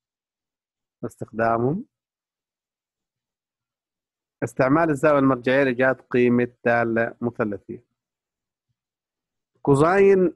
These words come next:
ميتين وأربعين. كوزاين ميتين وأربعين يقع ضلع الانتهاء للزاوية ميتين وأربعين في الربع الثالث. يعني أقرب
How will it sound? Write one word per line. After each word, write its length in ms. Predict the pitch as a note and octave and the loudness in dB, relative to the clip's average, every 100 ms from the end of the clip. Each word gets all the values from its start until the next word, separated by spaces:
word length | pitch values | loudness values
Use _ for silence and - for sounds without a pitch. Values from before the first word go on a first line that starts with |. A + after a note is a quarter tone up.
| - | -4
ميتين 380 | D3+ B2+ D#3+ D#3 | -4 0 0 2
وأربعين. 440 | C3+ G#2+ G2+ F#2+ _ _ _ _ _ _ _ _ _ _ _ _ _ _ _ _ _ _ _ _ _ _ | 0 -2 -6 -8 _ _ _ _ _ _ _ _ _ _ _ _ _ _ _ _ _ _ _ _ _ _
كوزاين 360 | - A2+ E3 F#3+ | -4 0 0 2
ميتين 240 | F3 F3+ | 0 2
وأربعين 440 | F3 D3 C#3+ E3 D#3+ | 2 2 2 4 2
يقع 340 | E3 D#3 C3 | 2 0 -2
ضلع 260 | A2+ C#3+ A#2+ | -2 -2 0
الانتهاء 460 | A#2 A#2 A2 C#3+ | -2 -6 -6 -6
للزاوية 640 | A#2+ G#2+ B2+ C#3 D3 D#3 D#3+ | -6 -4 -2 0 2 2 2
ميتين 360 | C3+ - B2+ | 0 -2 -2
وأربعين 340 | A#2+ G#2+ B2 C#3 | -2 -2 -4 -4
في 100 | B2 | -4
الربع 380 | A2 A#2+ A#2+ | -4 -4 -4
الثالث. 500 | D3 - E3 C#3 A2 _ _ _ _ _ _ _ _ _ _ _ _ _ _ _ _ _ _ _ _ _ _ _ _ _ _ _ _ _ _ _ _ B2+ | -6 -2 0 0 -4 _ _ _ _ _ _ _ _ _ _ _ _ _ _ _ _ _ _ _ _ _ _ _ _ _ _ _ _ _ _ _ _ -4
يعني 520 | C3 B2+ C3+ C#3 C#3 | -2 0 0 0 0
أقرب 560 | D3+ C#3+ - C3 C#3 | -4 -6 -4 -2 -2